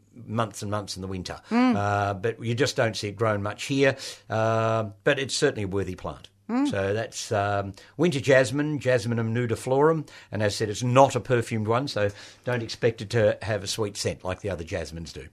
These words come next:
Speaker 2: Okay, a listener's called in to say apple blossom flowering quince in her garden has the largest fruit. She has several varieties of flowering quince.
Speaker 1: Ah,
Speaker 2: So
Speaker 1: so
Speaker 2: there
Speaker 1: she
Speaker 2: you
Speaker 1: says
Speaker 2: go.
Speaker 1: apple blossoms are
Speaker 2: Apple
Speaker 1: good.
Speaker 2: blossom.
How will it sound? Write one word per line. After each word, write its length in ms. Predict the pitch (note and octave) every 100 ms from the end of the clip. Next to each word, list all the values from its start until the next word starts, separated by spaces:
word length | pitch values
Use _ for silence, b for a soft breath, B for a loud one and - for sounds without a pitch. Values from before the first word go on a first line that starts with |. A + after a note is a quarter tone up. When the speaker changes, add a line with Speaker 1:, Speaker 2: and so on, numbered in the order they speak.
| _ A3+
Speaker 2:
Okay, 600 | A#3 A#3+ C4+ D4 D#4 C#4
a 100 | C4
listener's 480 | C4+ C#4+ - C#4 -
called 320 | - C4+ B3
in 160 | A#3+ A3+
to 100 | A3
say 260 | B3+ A3+
apple 240 | A3+ A#3 B3+
blossom 760 | G#3 A3+ G#3+ - G#3+ G#3 G#3
flowering 480 | G3 A3+ G#3 G3+ G3
quince 360 | - A#3 G#3+ A3+
in 120 | G3
her 180 | G#3+ G#3+
garden 380 | G#3 G3 G3 F#3+
has 180 | G3
the 100 | F#3+
largest 460 | F#3 G3 G#3 F#3+ -
fruit. 320 | - G#3+ G#3 - _
She 220 | - G3+
has 220 | F#3 G3
several 480 | - - B3 A#3+ A3
varieties 640 | F3 F#3+ F#3+ F#3+ F#3+ F#3+ F#3+
of 80 |
flowering 360 | D#3+ G3 F3+ F3+
quince. 380 | - F#3+ - -
Speaker 1:
Ah, 220 | - - B -
Speaker 2:
So 140 | -
Speaker 1:
so 40 |
Speaker 2:
there 80 | A#2+
Speaker 1:
she 60 | -
Speaker 2:
you 20 |
Speaker 1:
says 200 | G#3 D3+
Speaker 2:
go. 40 | D3+
Speaker 1:
apple 200 | F3+ E3
blossoms 260 | B2 G#2+
are 40 | B3+
Speaker 2:
Apple 100 | B3+
Speaker 1:
good. 80 | G#3
Speaker 2:
blossom. 460 | G#3 F3 F#3 D3